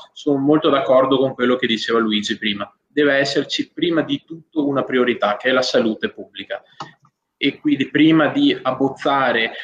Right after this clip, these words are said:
a, eh, provvedimenti urgenti, immediati, per rispondere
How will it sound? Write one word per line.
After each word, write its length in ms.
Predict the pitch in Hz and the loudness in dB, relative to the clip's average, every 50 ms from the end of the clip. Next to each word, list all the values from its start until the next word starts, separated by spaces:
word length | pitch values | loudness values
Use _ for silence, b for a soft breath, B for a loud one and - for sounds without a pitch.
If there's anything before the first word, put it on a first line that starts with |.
| B B - | B B -4
a, 380 | 113 127 127 120 107 - - - | -2 0 0 0 0 -2 -4 -6
eh, 240 | 113 110 110 113 - | -6 -6 -6 -8 -6
provvedimenti 1040 | - 135 127 131 143 143 139 151 143 147 147 147 147 143 135 135 135 117 110 107 - - | -4 -4 0 2 2 2 4 4 2 4 4 2 2 2 0 -4 -4 -6 -6 -6 -6 -6
urgenti, 680 | 147 139 135 131 - 147 147 147 147 143 139 - 127 | -6 -6 -6 -2 0 0 2 2 2 0 -2 -4 -8
immediati, 920 | 123 127 127 127 127 143 143 139 135 131 127 - - - 104 95 101 - B B B B | -6 -4 -4 -2 0 0 0 0 0 0 -2 -2 -4 -8 -16 -18 -18 -18 B B B B
per 100 | - 131 | -4 -2
rispondere 920 | 131 123 - - - 151 147 143 135 123 120 113 110 110 - - - _ | -2 -2 -2 0 2 4 4 4 4 2 2 2 2 0 -2 -4 -10 _